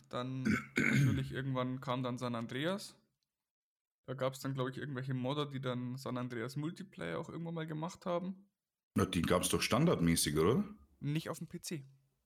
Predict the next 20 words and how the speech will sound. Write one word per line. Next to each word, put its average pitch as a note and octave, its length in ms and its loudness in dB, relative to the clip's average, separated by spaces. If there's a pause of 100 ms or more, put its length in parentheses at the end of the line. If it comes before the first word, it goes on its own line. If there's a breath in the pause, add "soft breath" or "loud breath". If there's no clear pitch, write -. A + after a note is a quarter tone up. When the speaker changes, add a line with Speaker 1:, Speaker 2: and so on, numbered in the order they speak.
(200)
Speaker 2:
Ah, A#2 100 6
okay, A2 280 4
ja, F#2 220 4
shit. - 340 0 (320)
Konsolenkiddy. F2+ 720 4 (1900 soft breath)
Speaker 1:
Damit C3+ 300 -8
hab D#3 140 -10
ich D3+ 80 -14
dann D#3 160 -10
irgendwann D3 320 -6
angefangen D3+ 600 0
und C3 200 -8
dann C3 180 -4
ging's C#3 260 -8
halt B2 200 -10
dann B2+ 120 -6
eigentlich C3 500 -6
mehr B2 280 -8
in B2+ 140 -10
die, B2+ 360 -10